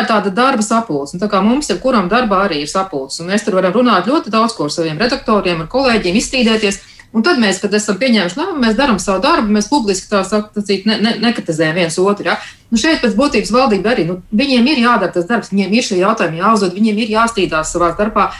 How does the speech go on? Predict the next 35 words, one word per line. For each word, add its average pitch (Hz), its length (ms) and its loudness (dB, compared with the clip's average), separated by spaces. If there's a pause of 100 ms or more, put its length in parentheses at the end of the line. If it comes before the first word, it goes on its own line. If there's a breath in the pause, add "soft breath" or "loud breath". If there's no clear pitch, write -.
(180 loud breath)
premjeram 208 400 2
ir 214 160 2
jāprasa, 233 540 0 (180)
un 202 140 -2
tad 247 100 2
sanāk, 233 320 2
ka 214 140 0
tās 185 180 -2
emocijas, 233 640 0
nu, 233 100 -2
izvirst 208 480 -2
tā, 180 80 2
kā 185 160 2
viņas 185 300 -2
izvirst. 156 340 -4
Nu, 175 160 -4
tur, 180 160 -6
protams, 170 320 -2
arī 175 220 2
daudz 185 260 2
sarunā 175 380 0
visu 202 100 -4
kaut 170 220 -2
ko 190 160 0
lieku. 156 320 -2 (580)
Bet 214 240 2
tad, 262 160 0 (320 loud breath)
e, 190 220 0 (100)
šī 254 260 2
pašā 233 280 2 (500)
tās 180 220 -2
valdības 190 340 0
sēdes 226 240 0
vakarā 202 380 0
bija 170 100 -2